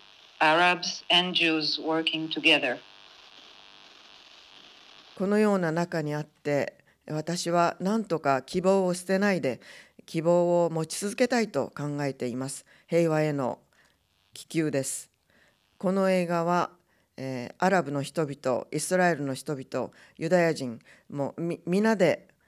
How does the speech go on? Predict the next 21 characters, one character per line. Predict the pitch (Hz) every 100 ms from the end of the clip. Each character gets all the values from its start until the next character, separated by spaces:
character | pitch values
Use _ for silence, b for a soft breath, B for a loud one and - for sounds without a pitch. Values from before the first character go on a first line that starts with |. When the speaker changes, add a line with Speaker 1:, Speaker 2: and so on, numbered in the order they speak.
| _ -
Speaker 2:
え | 123 120 117 98
ー、 |
共 | - 185 214
に | 214
作 | 202 -
っ | 180
た | -
も | 127
の | 123 113
で | 117
す。 | - - _ _ _ _ _ _ _ 101 101 101 101 101 101 101 101 101 101 101 101 101 101 101 _ _ _ _ _ _ _ _ 160
Speaker 1:
The |
film | 170 - 185 202
was | 190 180
shot | - 175 175 - -
almost | 175 175 180 185 165
entirely | 160 160 165 160 165 170 185 170
in | 156
the | 156
city | - 165 165
of | 156